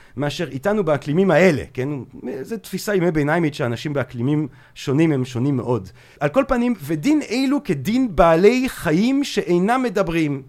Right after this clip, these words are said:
ואינם אצלי במדרגת בני אדם". אה? כאילו שלא מספיק. "ומדרגתם בנמצאות למטה ממדרגת האדם,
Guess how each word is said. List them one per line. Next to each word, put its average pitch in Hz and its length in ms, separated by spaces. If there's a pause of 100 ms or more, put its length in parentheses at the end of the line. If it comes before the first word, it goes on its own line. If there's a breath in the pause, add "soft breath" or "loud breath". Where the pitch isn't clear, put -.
(680 soft breath)
ואינם 220 760
אצלי 247 240
במדרגת 220 800
בני 226 380
אדם". 165 420 (1040)
אה? 220 120 (240)
כאילו 175 220
שלא 170 280
מספיק. 240 400 (280 loud breath)
"ומדרגתם 214 800
בנמצאות 240 520
למטה 226 680
ממדרגת 226 600
האדם, 143 600